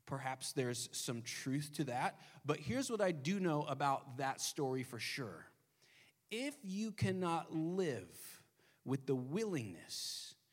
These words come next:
to give everything to God and follow him with nothing, well, then you have not passed the test. And not to just do it once,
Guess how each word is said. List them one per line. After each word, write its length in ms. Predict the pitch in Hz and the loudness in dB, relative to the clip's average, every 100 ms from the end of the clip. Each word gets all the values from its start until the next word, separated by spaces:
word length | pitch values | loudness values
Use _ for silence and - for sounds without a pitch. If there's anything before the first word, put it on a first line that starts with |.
| _ _ | _ _
to 80 | 127 | -4
give 200 | 123 117 - | -2 -4 -6
everything 440 | 135 139 147 151 151 | -6 -2 0 0 0
to 60 | |
God 380 | 147 104 82 87 - 110 | 0 -4 -6 -12 -12 -8
and 140 | 95 | -8
follow 420 | - 117 117 98 | -2 0 0 -2
him 260 | 92 87 90 101 | -6 -10 -12 -10
with 160 | 95 - | -10 -8
nothing, 640 | 95 101 107 110 - - - _ _ _ _ _ _ _ _ _ _ _ _ _ _ _ _ _ _ _ _ _ 92 | -6 -2 -2 -4 -10 -18 -20 _ _ _ _ _ _ _ _ _ _ _ _ _ _ _ _ _ _ _ _ _ -12
well, 260 | 87 107 - - _ _ _ _ - | -10 -12 -14 -20 _ _ _ _ -4
then 160 | 117 | -2
you 80 | 117 | 0
have 220 | 101 113 107 | -2 -4 -4
not 260 | 104 - | -4 -4
passed 300 | - 87 - | -8 -8 -8
the 80 | 92 | -8
test. 460 | - 80 - - - - - - | -12 -12 -10 -12 -14 -20 -20 -2
And 300 | 147 147 156 - | 2 2 0 0
not 300 | 170 226 - | 2 2 0
to 80 | 214 | -2
just 360 | 190 175 131 113 | 0 0 -2 2
do 200 | 135 160 | 4 6
it 140 | 156 - | 2 -6
once, 760 | 117 110 123 220 - - - | -6 2 2 2 -2 -2 -2